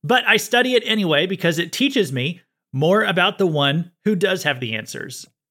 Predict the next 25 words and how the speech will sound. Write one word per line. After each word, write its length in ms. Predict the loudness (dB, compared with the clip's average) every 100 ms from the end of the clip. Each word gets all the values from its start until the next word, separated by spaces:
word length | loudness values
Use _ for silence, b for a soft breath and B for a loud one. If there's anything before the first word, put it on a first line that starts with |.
| -6
And 100 | -4
so 240 | 0 -2 2
I 140 | 2
don't 220 | 2 0
have 180 | 0 0
the 200 | -2 -2
answers. 340 | -2 -2 -2 0
That's 160 | -2
probably 580 | -2 -2 0 0 0 0
why 380 | 2 2 0 -2 _ _ _ _ _ 0
I 80 | 2
was 180 | 2 2
never 240 | 2 2
good 240 | 2 2 4
at 160 | 0
the 80 | 0
show 260 | -2 0 0
Jeopardy! 640 | 0 0 0 -4 -4 -10 _ -2
Um, 260 | 0 0 -2
if 180 | -2
you're 80 | 0
familiar 380 | -2 2 2 2
with 160 | 2 2
Jeopardy! 420 | 0 2 2 4
I'm, 160 | 2